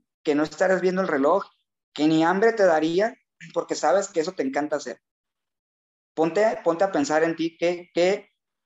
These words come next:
qué fortalezas, qué pasiones en ti puedes encontrar que te paguen o no por ellas, tú las puedas estar haciendo sin cansancio? ¿Ok? Eso es lo que también te va a fortalecer esta parte de ser un emprendedor de éxito, porque un emprendedor de éxito, mira,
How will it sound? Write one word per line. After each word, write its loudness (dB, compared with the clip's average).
qué 4
fortalezas, 0
qué -4
pasiones -2
en -4
ti -10
puedes -2
encontrar -2
que 0
te -2
paguen -2
o -2
no -2
por 2
ellas, -2
tú 0
las 0
puedas 0
estar -4
haciendo -4
sin -10
cansancio? -8
¿Ok? -8
Eso 2
es 0
lo -4
que -6
también -4
te 2
va 4
a -4
fortalecer -2
esta -6
parte -2
de -2
ser -8
un -2
emprendedor 0
de 2
éxito, -6
porque -10
un -4
emprendedor 0
de 2
éxito, -8
mira, -2